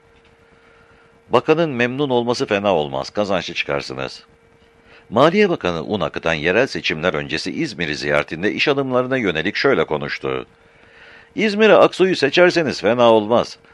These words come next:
Talha Aksoy, A K P İzmir Belediye Başkan adayıydı.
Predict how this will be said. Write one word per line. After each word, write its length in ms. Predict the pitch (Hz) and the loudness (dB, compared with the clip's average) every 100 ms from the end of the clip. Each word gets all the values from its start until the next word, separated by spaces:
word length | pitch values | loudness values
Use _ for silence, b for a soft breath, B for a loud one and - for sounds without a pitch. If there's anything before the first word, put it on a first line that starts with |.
| _ | _
Talha 460 | 123 135 147 143 104 | 6 6 8 8 8
Aksoy, 360 | - 156 104 69 | 4 2 2 6
A 140 | 101 | 4
K 160 | - 110 | 4 0
P 140 | 113 | 0
İzmir 420 | 71 117 101 87 | -2 -6 -6 -2
Belediye 380 | 85 92 85 98 | 2 2 2 0
Başkan 280 | 76 - 82 | 0 -2 -2
adayıydı. 560 | 76 73 69 65 67 | -2 -2 -4 -4 -6